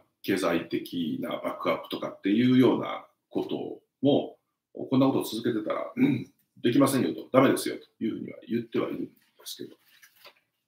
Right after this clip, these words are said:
まあ、あの、今、ウクライナで起きていることと、また、もちろん全然違う話ではあるんですけれど、うん、世界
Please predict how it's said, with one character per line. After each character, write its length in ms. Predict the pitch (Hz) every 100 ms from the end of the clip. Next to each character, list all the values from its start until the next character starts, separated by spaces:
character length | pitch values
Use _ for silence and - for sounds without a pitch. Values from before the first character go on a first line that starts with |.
| _ _ -
ま 80 | -
あ、 180 | - - _ -
あ 140 | 76
の、 200 | 71 - _ -
今、 340 | 131 - - -
ウ 40 |
ク 80 | 120
ラ 80 | 117
イ 20 |
ナ 80 | 101
で 60 | -
起 120 | -
き 20 |
て 60 | -
い 40 |
る 60 | -
こ 100 | 104
と 80 | -
と、 340 | 135 - - _ _
ま 100 | -
た、 260 | - - -
も 80 | -
ち 120 | -
ろ 80 | 98
ん 80 | -
全 140 | 98
然 220 | 98 90 - _ _ _ _ _ _ -
違 60 | 135
う 140 | 131
話 260 | 120 92 -
で 60 | 71
は 100 | -
あ 40 |
る 60 | -
ん 40 |
で 60 | - -
す 140 | -
け 60 | 120
れ 60 |
ど、 140 | - _ _ _ _ -
う 40 |
ん、 180 | - - - _ _ _ _ _ _ _ _ _
世 240 | - - -
界 640 | 87 76 69 - -